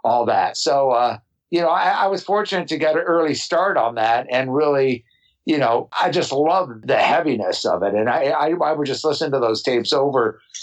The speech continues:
and over again. And, uh, so that just got me really into that. And then when the eighties came around, I really got deep into the new wave of British heavy metal when, uh,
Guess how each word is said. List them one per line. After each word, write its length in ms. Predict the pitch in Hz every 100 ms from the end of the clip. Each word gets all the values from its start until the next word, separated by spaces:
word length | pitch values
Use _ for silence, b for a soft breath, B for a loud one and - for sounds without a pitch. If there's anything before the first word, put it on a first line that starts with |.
| -
and 120 | 135
over 300 | 151 147 147
again. 460 | 135 135 180 143 123
And, 200 | 123 127
uh, 280 | 123 123 117 - _ _ _
so 140 | - 170
that 160 | 208
just 120 | 349 -
got 160 | 226
me 80 | 220
really 480 | 202 214 208 202 - _ _ _
into 360 | 196 247 247 233
that. 300 | 185 165 165
And 100 | 175
then 200 | 202 208
when 140 | 208
the 120 | 185 -
eighties 360 | 156 233 285 220
came 280 | - 185 165
around, 480 | 160 156 160 160 -
I 200 | 156 147
really 560 | 135 143 180 240 202 147
got 280 | 135 - 117
deep 320 | 165 190 160
into 260 | 135 139
the 100 | 120
new 160 | 120 143
wave 280 | 139 135 117
of 100 | 98
British 240 | 131 117
heavy 240 | 113 107 107
metal 480 | 117 143 98 82
when, 240 | 98 110 104
uh, 200 | 98